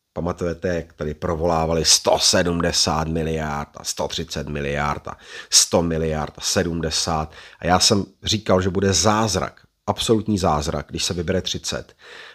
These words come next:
Ale že si spíš myslím, že se vybere tak patnáct, sedmnáct. No a ono se nakonec nevybralo nic, přátelé.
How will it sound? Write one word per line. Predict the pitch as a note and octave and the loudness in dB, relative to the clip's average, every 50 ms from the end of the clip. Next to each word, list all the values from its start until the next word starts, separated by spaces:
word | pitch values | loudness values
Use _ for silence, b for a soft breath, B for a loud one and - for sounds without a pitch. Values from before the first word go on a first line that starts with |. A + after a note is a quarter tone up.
| B | B
Ale | B F2+ G2 | B 2 4
že | G2 F#2+ | 4 4
si | - G#2 | 0 -2
spíš | - - A2 F#2 F2 | -4 -4 -4 -4 -2
myslím, | F#2+ F2 - - G2 F#2 | -2 0 0 0 -2 -2
že | F#2 | -2
se | F2 - G2 | -2 -2 -2
vybere | F#2 E2+ E2+ F2 F2+ | -2 -2 -2 -2 -4
tak | F#2 F#2 - | -4 -4 -4
patnáct, | - F2 - - G2 F2+ F2+ - - | -6 -6 -2 0 0 2 2 2 2
sedmnáct. | - D#2+ D#2 E2+ D#2 C2+ A#1 A1+ - - - - | 0 0 0 0 -2 -2 -2 -4 -6 -8 -6 -4
No | D#2 | -2
a | D2+ | 0
ono | D#2+ F2 F2+ E2+ | 0 0 0 0
se | - F#2 | -2 -2
nakonec | E2 D#2 - F2+ F2 E2+ | -4 -4 -4 -4 -4 -2
nevybralo | F2 F2 E2+ E2 E2+ F2+ F2+ | -2 -2 0 0 2 2 2
nic, | E2+ D#2+ D#2 D#2 - | 2 0 -2 -4 -4
přátelé. | - - - - - - D2 G#1 G#1+ - | -4 -4 -4 -2 -4 -6 -6 -6 -8 -8